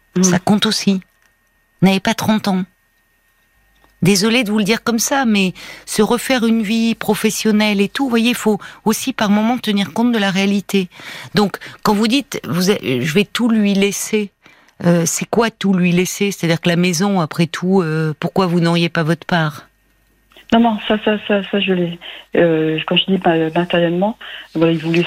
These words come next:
Speaker 1: certaines choses parce que, euh, il s'est pris un, un appartement et je lui ai dit, euh, voilà, tu peux prendre ce, ce que tu veux. Moi, je prends ça, ça et ça, et je ne veux pas,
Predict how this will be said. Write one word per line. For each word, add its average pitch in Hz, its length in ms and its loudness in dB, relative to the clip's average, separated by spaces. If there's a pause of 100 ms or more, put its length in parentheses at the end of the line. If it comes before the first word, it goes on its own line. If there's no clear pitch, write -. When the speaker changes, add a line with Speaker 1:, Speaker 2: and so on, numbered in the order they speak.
Speaker 1:
certaines 165 380 0
choses 208 420 0
parce 156 180 -8
que, - 120 -4
euh, - 640 0 (360)
il 165 100 -4
s'est 165 120 0
pris 165 260 0
un, 147 400 0
un 147 200 0
appartement 151 560 -2
et 202 100 2
je 151 100 -2
lui 139 200 -2
ai 139 40 0
dit, 180 260 0
euh, 135 520 -2 (340)
voilà, 156 160 2
tu 151 160 -8
peux 147 100 -4
prendre 147 340 0 (180)
ce, 147 140 0 (120)
ce 156 60 0
que 151 100 0
tu 151 200 -4
veux. 165 200 0 (380)
Moi, 180 140 4
je 175 100 -4
prends 160 220 -4 (100)
ça, 175 120 2 (100)
ça 156 100 0
et 143 180 -2
ça, 196 180 0 (300)
et - 80 2
je 165 100 4
ne 165 100 2
veux 156 140 -4
pas, 185 280 0